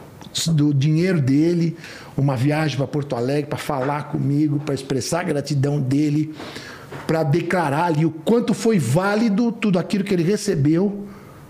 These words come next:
tudo aquilo que ele viveu ali ao meu lado, e a partir daí ele começa empreendendo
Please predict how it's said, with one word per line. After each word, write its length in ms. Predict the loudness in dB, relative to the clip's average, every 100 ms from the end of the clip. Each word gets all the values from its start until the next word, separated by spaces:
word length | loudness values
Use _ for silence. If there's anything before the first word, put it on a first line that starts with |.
| -20 -20 -2
tudo 180 | 2 2
aquilo 260 | 2 2 2
que 120 | 2
ele 100 | 4
viveu 640 | 4 4 4 4 2 0 -2
ali 180 | 0 2
ao 60 |
meu 180 | 2 2
lado, 440 | 2 0 0 0 0
e 80 |
a 60 | 0
partir 260 | 0 -2 0
daí 220 | 2 2
ele 100 | 0
começa 640 | 0 0 2 0 -4 -6 -10 -20 -20 -2
empreendendo 960 | -2 0 0 2 2 2 2 2 0